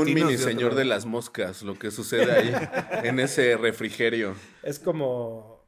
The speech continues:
Speaker 3: es como decir vaqueros, bueno, ya no se puede, ¿verdad? <laughs> Pero policías y ladrones, pero jugaban a, eh, a musulmanes contra judíos.
Speaker 2: Policías
Speaker 3: Ah.
Speaker 2: blancos contra ladrones morenos, ¿no?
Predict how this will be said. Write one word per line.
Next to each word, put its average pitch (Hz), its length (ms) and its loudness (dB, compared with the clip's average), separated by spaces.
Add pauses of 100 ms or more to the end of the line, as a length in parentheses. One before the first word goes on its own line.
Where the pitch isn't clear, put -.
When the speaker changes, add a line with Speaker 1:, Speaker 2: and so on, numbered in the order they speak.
Speaker 3:
es 170 140 -6
como 190 180 4
decir 147 280 2
vaqueros, 147 840 0 (460)
bueno, 127 240 -4
ya 131 100 0
no 131 120 -4
se 117 100 -8
puede, 113 260 -10
¿verdad? 107 220 -16 (240)
<laughs> 214 260 -4
Pero 170 200 8 (440)
policías 196 480 6
y 240 60 0
ladrones, 185 500 6 (440)
pero 175 180 8
jugaban 170 580 4
a, 123 520 -4 (680)
eh, 120 600 -4
a 139 80 2
musulmanes 165 800 2
contra 127 260 -4
judíos. 131 720 -8
Speaker 2:
Policías 143 600 4
Speaker 3:
Ah. - 20 -2
Speaker 2:
blancos 175 560 4
contra 139 340 2
ladrones 156 540 6
morenos, 156 600 4
¿no? 139 260 0